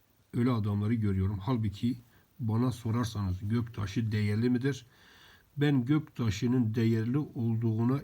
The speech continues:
inanmıyorum ve göktaşı Türkiye'de satılmaz, alıcıları da yoktur. Göktaşı değerli bir taş değildir. Gökte düşmüş olabilir. Fakat bu göktaşlarının içerisinde bunlara benzeyen siyah renk,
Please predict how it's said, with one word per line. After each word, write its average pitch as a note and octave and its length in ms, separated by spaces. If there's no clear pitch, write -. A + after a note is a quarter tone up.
inanmıyorum C3 760
ve B2 140
göktaşı A2+ 680
Türkiye'de A#2 500
satılmaz, A2 640
alıcıları A2 560
da B2 80
yoktur. B2+ 460
Göktaşı A#2 640
değerli A#2 360
bir C3 100
taş C#3+ 220
değildir. G#2 340
Gökte E3 380
düşmüş D3 360
olabilir. A#2+ 360
Fakat C#3 380
bu C3+ 320
göktaşlarının C3 760
içerisinde G#2+ 840
bunlara B2+ 520
benzeyen G#2 560
siyah G#2+ 500
renk, F#2 220